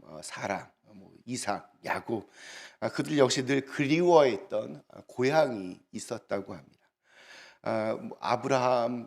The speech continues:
이삭, 야곱 다 그들은 그 고향을 바라보면서 이 땅을 나그네로, 또 이렇게 순례자로 그렇게 살았다는 겁니다.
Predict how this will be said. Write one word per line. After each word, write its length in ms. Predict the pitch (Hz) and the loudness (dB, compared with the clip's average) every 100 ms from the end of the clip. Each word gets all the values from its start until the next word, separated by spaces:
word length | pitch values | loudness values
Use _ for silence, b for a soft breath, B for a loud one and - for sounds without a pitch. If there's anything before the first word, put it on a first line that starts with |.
| _ | _
이삭, 560 | 123 117 113 117 110 _ 104 | -10 -4 -4 -4 -8 _ -4
야곱 680 | 95 98 117 117 113 110 - | -2 -2 0 0 0 -6 -10
다 180 | - | -10
그들은 520 | 113 120 123 139 135 135 | -8 -2 4 4 4 -2
그 180 | 131 | -8
고향을 840 | - - 135 165 156 143 117 92 - | -4 0 4 4 4 2 0 -4 -12
바라보면서 880 | - 113 95 104 104 98 98 110 - b b b b | -4 -2 -2 -2 -4 -4 -4 -8 -8 b b b b
이 100 | 110 | -12
땅을 560 | 113 - 120 107 151 233 _ _ _ | -10 0 2 2 -8 -10 _ _ _
나그네로, 760 | - 101 95 123 104 95 80 - _ _ _ _ _ | -6 -6 -4 -4 -4 -8 -14 -20 _ _ _ _ _
또 100 | - | -14
이렇게 300 | 90 - - | -14 -18 -16
순례자로 840 | - - 185 190 185 127 101 98 - | -10 -2 6 8 8 4 0 -4 -10
그렇게 360 | - - - 92 | -16 -14 -12 -12
살았다는 560 | - 151 151 127 120 | -2 -2 0 -2 -2
겁니다. 240 | 90 82 | -8 -14